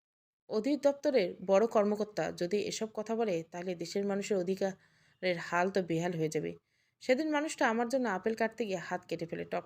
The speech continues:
টপ করে রক্ত পড়ছিল। আমি যখন ওর হাতটা ব্যান্ডেজ করতে গেলাম, সে আমাকে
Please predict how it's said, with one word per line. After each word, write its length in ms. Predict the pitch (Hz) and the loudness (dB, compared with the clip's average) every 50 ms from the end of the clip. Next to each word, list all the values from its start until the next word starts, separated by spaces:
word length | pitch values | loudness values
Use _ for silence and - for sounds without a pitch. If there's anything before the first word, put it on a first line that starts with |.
| - | -8
টপ 120 | - 180 180 | -12 -12 -8
করে 140 | - 190 180 | -8 -8 -2
রক্ত 260 | 180 165 156 - _ - | -2 -2 -4 -4 _ -8
পড়ছিল। 340 | - 170 165 - - - 165 160 185 - - - - - - - _ | -8 -8 -8 -8 -8 -6 -6 -6 -8 -10 -16 -20 -20 -20 -20 -18 _
আমি 160 | - 208 254 277 | -4 -2 -2 0
যখন 180 | 302 294 - 311 | -2 -2 -2 -4
ওর 80 | 311 294 | -4 -4
হাতটা 280 | 240 214 - - 262 | -4 -6 -4 -4 -4
ব্যান্ডেজ 340 | 226 214 185 180 196 226 - | 0 0 0 0 -2 -6 0
করতে 220 | - 262 254 - 254 240 | 0 -2 0 2 2 2
গেলাম, 340 | 247 233 208 165 165 170 - _ _ | 4 2 2 0 -2 -8 -14 _ _
সে 160 | - - - 202 | -18 -6 -2 -2
আমাকে 280 | 190 185 190 196 190 | 0 0 0 -2 -2